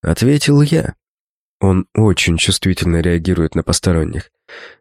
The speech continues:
Мне с трудом удалось его уговорить на эту встречу. "Тебе?" — с сомнением спросил Джокер.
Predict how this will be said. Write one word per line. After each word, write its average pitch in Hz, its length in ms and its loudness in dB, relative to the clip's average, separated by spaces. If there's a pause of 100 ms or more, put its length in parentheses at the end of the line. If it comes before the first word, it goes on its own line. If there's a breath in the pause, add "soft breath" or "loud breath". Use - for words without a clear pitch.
Мне 90 220 2
с - 80 -4
трудом 98 380 0
удалось 87 520 0
его 85 220 0
уговорить 85 460 0
на 82 60 0
эту 82 200 -2
встречу. - 460 -4 (680)
"Тебе?" — 131 760 2 (480)
с - 80 -4
сомнением 87 640 2
спросил 90 560 0
Джокер. 98 520 -4